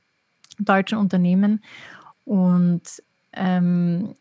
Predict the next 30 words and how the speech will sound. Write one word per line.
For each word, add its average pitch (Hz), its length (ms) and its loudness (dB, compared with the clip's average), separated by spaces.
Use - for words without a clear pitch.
und - 180 -4
da 170 80 -2
hatten 190 200 0
wir 180 120 2
auch 175 80 -4
dann 175 160 -2
noch 160 120 -4
die 196 140 -10
Zusage, 202 580 0
da 185 140 -4
waren 175 160 2
wir 185 80 2
schon 185 220 -2
alle 180 220 2
im 185 120 4
Lockdown 180 540 2
und 170 160 -2
wir 190 100 -2
haben 180 260 -2
mit 190 200 -2
dem 170 120 0
Projektteam 185 920 0
groß 175 240 -8
gefeiert, 180 640 -2
weil 180 160 -6
der 175 140 -6
Aufsichtsrat - 640 -8
das - 140 -20
unterschrieben 180 600 -4
hat. 175 200 -4